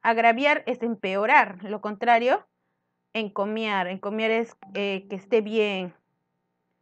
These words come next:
Difícil. ¿Cuál sería? Sencillo.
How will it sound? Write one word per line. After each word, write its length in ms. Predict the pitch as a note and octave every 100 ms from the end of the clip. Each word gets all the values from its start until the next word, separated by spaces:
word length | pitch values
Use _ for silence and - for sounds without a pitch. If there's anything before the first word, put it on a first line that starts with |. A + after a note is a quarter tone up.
| _ _ _ _ _ _ _ _ _ _ _ _ _ _ _
Difícil. 720 | G#3 C4+ C4+ D#4+ D4+ A3 G3 - - _ _ _ - -
¿Cuál 160 | A3 A#3
sería? 260 | C#4+ E4+ C5 - _ G#3
Sencillo. 720 | F#3 F3+ G#3 G3 F#3 F#3